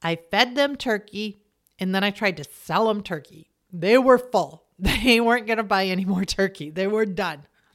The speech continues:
So here is what you do instead. Now, I'm gonna break it down and I'm gonna share, uh,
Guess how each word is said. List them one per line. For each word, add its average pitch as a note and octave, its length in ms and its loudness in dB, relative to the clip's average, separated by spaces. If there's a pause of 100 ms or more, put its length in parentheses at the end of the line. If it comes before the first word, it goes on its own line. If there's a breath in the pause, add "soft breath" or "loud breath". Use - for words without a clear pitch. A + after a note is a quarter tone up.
(640 loud breath)
So A3 160 0
here C#4+ 540 2
is A3 180 -2
what F#3+ 240 -4
you G3 80 -2
do D#3 400 -10 (240)
instead. E3 480 -10 (1040)
Now, F3 240 -6 (560)
I'm E3 100 -10
gonna F3 120 -8
break G3 300 0
it B3+ 140 -6
down F3 360 0 (920)
and F3 360 -4 (100)
I'm F3+ 100 -6
gonna F3+ 160 -4
share, F3 480 -4 (260)
uh, G3+ 200 -6